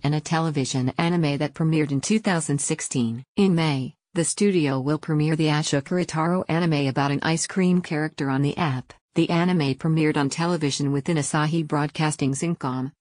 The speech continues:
That's Inc Entertainment program in October two thousand seventeen, and is being reproduced for the app. Kachi Doki Studio also produced the Nico no Rob anime on the app,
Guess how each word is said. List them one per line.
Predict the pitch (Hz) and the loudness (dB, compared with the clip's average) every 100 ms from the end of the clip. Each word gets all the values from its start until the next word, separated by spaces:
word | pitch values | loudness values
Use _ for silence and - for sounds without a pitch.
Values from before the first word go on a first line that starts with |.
| _ | _
That's | - 131 - | -2 -2 0
Inc | 165 | -2
Entertainment | 170 160 - 151 143 135 - | -2 -4 0 2 2 2 -2
program | 175 170 156 139 | -4 -2 -2 0
in | 139 | 0
October | 147 - 220 233 247 | 0 0 0 0 0
two | - 196 | 0 0
thousand | 175 160 147 143 | 0 0 -2 -2
seventeen, | - 139 147 - 135 120 117 - _ | -2 0 -2 -2 -4 -4 -6 -14 _
and | 170 170 | 0 0
is | 170 | 0
being | 185 180 180 | 0 2 2
reproduced | 185 180 139 170 160 - | 0 -2 0 0 0 -2
for | 202 | 0
the | 175 - | 0 -2
app. | 156 120 - _ _ - | -2 -4 -8 _ _ -2
Kachi | 175 - 143 139 | -2 0 -2 0
Doki | 165 165 165 | 0 0 -4
Studio | - 180 180 160 147 | 0 0 2 2 2
also | 156 156 - 151 | 0 0 -2 -2
produced | 160 151 151 - | -2 0 -2 0
the | 151 | 0
Nico | 151 147 139 135 | 0 0 0 2
no | 139 | 2
Rob | 139 147 160 165 | 2 0 0 2
anime | 165 175 156 143 | 2 2 2 2
on | 143 | 0
the | 143 156 | 2 2
app, | 156 113 | 0 -2